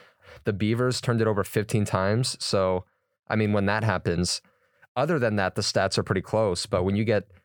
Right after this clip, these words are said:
opportunities like that and you take advantage of them, which they did, it works. And Sedona got twenty-two minutes. She was on the floor a lot. And, I mean, I loved what I saw. I know Oregon State's forwards did play well. They accounted for most of the points.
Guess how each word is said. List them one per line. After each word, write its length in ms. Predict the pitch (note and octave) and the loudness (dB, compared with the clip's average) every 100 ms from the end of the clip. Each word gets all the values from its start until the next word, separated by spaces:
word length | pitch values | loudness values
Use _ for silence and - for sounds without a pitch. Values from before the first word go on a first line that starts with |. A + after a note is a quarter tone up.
| _ _ G#2 | _ _ -2
opportunities 600 | G2 F#2+ A2+ G2+ F#2 F#2+ | -2 -2 -2 0 0 0
like 200 | F2 - | -2 0
that 240 | G#2+ F#2 | 0 0
and 80 | F2 | -2
you 80 | F2 | 0
take 180 | F#2 | -2
advantage 380 | F#2 F#2 G2 F#2 | 0 0 0 0
of 100 | F2+ | -2
them, 140 | E2+ F2+ | 0 -2
which 160 | - | -2
they 100 | F#2 | -2
did, 340 | E2+ G2 F#2+ F2 _ _ - | 0 0 -2 -6 _ _ -6
it 120 | G#2 | -2
works. 440 | F#2 A2+ G2+ - | 0 -2 -2 -6
And 160 | - A#2 | -2 -2
Sedona 480 | - A2 B2 D3 G2+ | 0 0 0 0 0
got 280 | F#2 - - | -2 -4 -6
twenty-two 440 | - A2+ G#2 F#2 | -2 -2 0 0
minutes. 400 | F#2 - - - _ _ _ _ _ | 0 0 -4 -8 _ _ _ _ _
She 140 | - | -2
was 120 | A2+ | 2
on 120 | A2 F#2+ | 2 0
the 40 | |
floor 260 | - G2 F2 | -2 -2 0
a 60 | |
lot. 260 | F#2 F#2 D#2+ | 0 0 -2
And, 420 | F#2 F2 E2+ E2 - _ _ _ - | 0 0 0 -2 -6 _ _ _ -4
I 100 | G2 | 0
mean, 100 | G#2 | 2
I 60 | |
loved 200 | G2+ G#2 | 0 0
what 80 | G2+ | 0
I 60 | F2+ | 0
saw. 280 | - G#2+ | 0 0
I 100 | F2+ | 0
know 120 | G2+ A2 | 0 0
Oregon 320 | A#2+ A2+ A2 | 0 0 -2
State's 320 | - A2 G2 | 0 0 -2
forwards 420 | - A2 G#2 G2+ | -2 0 0 0
did 200 | G2+ G#2 | -2 -2
play 260 | - F#2+ G2 | -2 0 0
well. 320 | G#2 A2+ B2 - _ | 0 0 -2 -8 _
They 160 | - G2 | -2 0
accounted 380 | F#2+ G2+ F#2+ F#2+ | 0 0 0 0
for 100 | F2+ | 0
most 260 | F2 F2+ | 0 0
of 60 | G2 | 0
the 80 | E2+ | 0
points. 460 | - F2+ G2 - | 0 0 0 -4